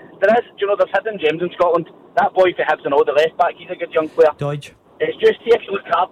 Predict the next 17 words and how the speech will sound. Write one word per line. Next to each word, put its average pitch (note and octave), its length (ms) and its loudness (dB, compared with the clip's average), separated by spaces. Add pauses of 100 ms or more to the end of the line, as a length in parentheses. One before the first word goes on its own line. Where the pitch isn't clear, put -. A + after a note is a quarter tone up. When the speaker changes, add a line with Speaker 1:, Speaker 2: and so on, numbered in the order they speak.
Speaker 1:
if - 60 -14
you D#3 100 -6
look E3+ 140 0
hard E3 260 0
enough, G#3+ 180 0
mate, G#3 140 -10
you'll D3+ 140 -12
find E3+ 200 -6
somebody. G#3+ 300 -6
If - 180 -20
you D#3 80 -2
look - 140 -2
hard D#3+ 160 0
enough, D#3+ 120 -4
you'll - 120 -18
find C#3+ 180 -2
somebody. - 260 -4